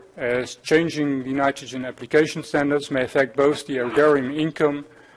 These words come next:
as well as the nitrogen leaching. With respect to the process, all relevant participants were involved from the start of the discussion, and with respect to the outcome, we see that both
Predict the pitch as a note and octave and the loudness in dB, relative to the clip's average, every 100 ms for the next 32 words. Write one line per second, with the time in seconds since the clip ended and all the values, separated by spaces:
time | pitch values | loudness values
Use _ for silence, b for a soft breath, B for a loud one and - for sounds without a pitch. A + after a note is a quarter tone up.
0 | b - B2+ C3+ C3+ C3 B2 B2 - - | b -8 -2 2 4 4 2 0 -6 -18
1 | _ _ _ B2 B2+ B2 D#3+ C3 B2+ A2+ | _ _ _ -8 -8 -8 -2 0 0 -2
2 | A#2+ C3 F3 - B2 G#2+ A2 _ _ _ | -6 -2 -4 -4 -10 -14 -20 _ _ _
3 | _ _ b b b b - C3 - C#3+ | _ _ b b b b -8 -6 -6 -8
4 | - F3+ E3+ D#3 A#2+ - D#3 F3+ F3+ F3+ | 2 4 4 0 -4 0 6 6 6 4
5 | F#3 - - - b b b b b _ | 2 -2 -16 -20 b b b b b _
6 | - E3+ F3 D#3 D#3 D#3+ C#3+ D3+ D3 - | 4 6 6 6 4 4 2 -4 -6 -10
7 | C#3+ - D#3 - - C3+ A#2+ C3 B2+ A#2 | -8 -6 -6 -6 -8 -6 -4 -2 -2 -2
8 | C#3 C#3 C#3 - B2+ A#2+ D3 C3+ B2 A#3 | 2 2 0 -8 -12 -4 4 4 4 -8
9 | D3 A2+ A2+ A#2 - G3 G3 - F3 F3+ | -12 -8 -8 -10 -2 0 0 -4 -8 -12
10 | F#3+ _ B2+ A#2 A#2+ - B2 - D#3 D3+ | -18 _ -8 -8 -8 -10 -12 -2 0 0
11 | - B2 A2 A#2+ _ - G3+ G#3+ - B2 | -2 -10 -10 -12 _ 2 4 2 -2 -6
12 | B2+ - b b b b b b _ _ | -8 -18 b b b b b b _ _
13 | - B2+ - D3 C#3+ C3 B2+ D3+ D3+ D3+ | -10 -8 -4 0 0 0 0 4 4 2